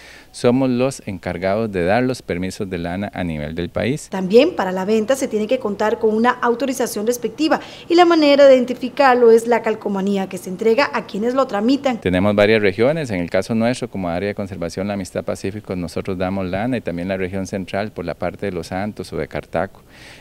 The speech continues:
Speaker 1: Estas, estas disposiciones se dan a través de una resolución administrativa. ¿Qué quiere decir eso? Que, digamos, la lana que va a consumir,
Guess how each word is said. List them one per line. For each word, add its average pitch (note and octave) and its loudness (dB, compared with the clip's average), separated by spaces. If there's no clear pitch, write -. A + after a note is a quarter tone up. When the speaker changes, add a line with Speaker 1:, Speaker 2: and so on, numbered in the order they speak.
Speaker 1:
Estas, E3 -2
estas C#3 -2
disposiciones G2+ -2
se A2+ -6
dan G#2 0
a A#2 -4
través G2+ 0
de A2 -2
una A2 0
resolución G2 -4
administrativa. E2 -4
¿Qué G#2 -8
quiere B2 -4
decir A#2+ -4
eso? A#2+ -4
Que, G2 0
digamos, G2+ 0
la F2+ 2
lana B2 2
que C3+ -4
va B2 0
a B2 -2
consumir, A#2+ -4